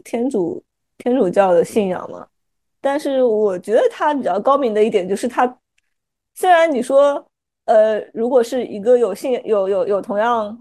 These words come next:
类似信仰的人，他肯定会可以看出里面很多的那种他埋的一些，呃，技巧啊，或者就是跟基督信仰有关的一些东西。但是对于我们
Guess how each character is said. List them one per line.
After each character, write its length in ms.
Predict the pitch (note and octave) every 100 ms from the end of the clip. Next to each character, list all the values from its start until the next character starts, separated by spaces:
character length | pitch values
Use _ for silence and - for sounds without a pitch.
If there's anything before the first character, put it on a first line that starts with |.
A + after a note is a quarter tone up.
| -
类 160 | A3+
似 180 | A#3 A#3+
信 140 | A#3 A#3+
仰 160 | G3
的 80 | F3
人， 160 | F3+ G#3+
他 120 | C4+
肯 140 | -
定 120 | F#3+
会 140 | A3+ B3
可 140 | B3
以 120 | G#3+ G3
看 240 | C4 A#3
出 140 | B3
里 100 | A3+
面 200 | F3+ G3 G#3
很 200 | G3 F3+
多 220 | G3 G#3
的 140 | G#3
那 140 | G#3 G3
种 140 | F3+
他 140 | F3
埋 300 | G3 F#3 D3
的 200 | F3 G3+
一 120 | F#3+ G#3
些， 360 | - G3+ G3 _ _ _ _ _ -
呃， 680 | F#3+ F3+ F3+ F3 G#2 - _ _ _ _ _
技 220 | - B3
巧 260 | - G3 D#3
啊， 240 | E3+ F3+
或 180 | G3+ F#3
者 80 | A3
就 80 |
是 240 | F#3+ F#3 - _ _ _ _ - G#3 _
跟 560 | A3 G#3+ G#3+ G#3 G#3 G#3+
基 140 | - G#3+
督 200 | A3 A3+
信 200 | A#3 G#3+
仰 180 | F3+
有 160 | F#3 E3+
关 240 | G3 G3
的 160 | A3 G#3
一 20 |
些 140 | G3+ G3+
东 220 | G#3+ B3
西。 240 | - G3
但 200 | F#3 A3
是 300 | C4 - A#3
对 320 | A3+ D4 C4
于 160 | G#3+ G3+
我 240 | G3+ F#3+
们 400 | F3+ F#3 F3+ F#3+